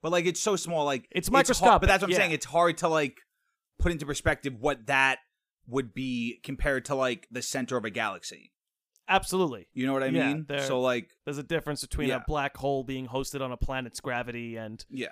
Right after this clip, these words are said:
Speaker 2: a black hole just in the deep of space. So, um, before we continue,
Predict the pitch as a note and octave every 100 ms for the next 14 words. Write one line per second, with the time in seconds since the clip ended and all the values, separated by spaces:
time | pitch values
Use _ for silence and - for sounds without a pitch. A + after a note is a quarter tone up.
0 | _ B2+ C3 B2 - A#2+ A2+ A#2 A#2 A2
1 | G#2 G#2+ - - _ - A2+ - B2 B2
2 | - - A#2+ G#2+ - D3+ - _ _ _
3 | _ _ _ _ D#3 D3+ C#3+ C3+ B2 G#2
4 | _ _ _ _ _ _ _ _ _ _
5 | _ - - E3+ G3 A3 A3 E3 C#3+ G#2+
6 | -